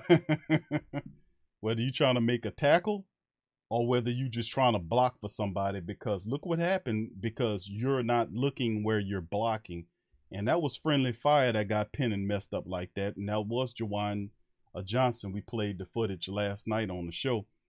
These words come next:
with him bowl, like you said, bowling through Penning to get to two guys there. So yeah, that, that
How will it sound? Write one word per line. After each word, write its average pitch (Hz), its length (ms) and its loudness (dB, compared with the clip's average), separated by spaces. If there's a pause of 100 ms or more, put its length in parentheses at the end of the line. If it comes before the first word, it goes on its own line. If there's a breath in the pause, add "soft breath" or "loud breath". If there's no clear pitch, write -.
(100)
with 98 120 -4
him 113 260 0
bowl, 113 360 2
like 110 220 -4
you 170 100 0
said, 98 460 0
bowling 123 400 4
through 127 420 -2 (460)
Penning 110 580 4
to 117 80 0
get 117 340 -2
to 123 200 -2
two 170 240 -4
guys 135 480 0
there. 98 200 -4
So 107 260 0
yeah, 127 240 2
that, 135 240 4 (100)
that 131 240 2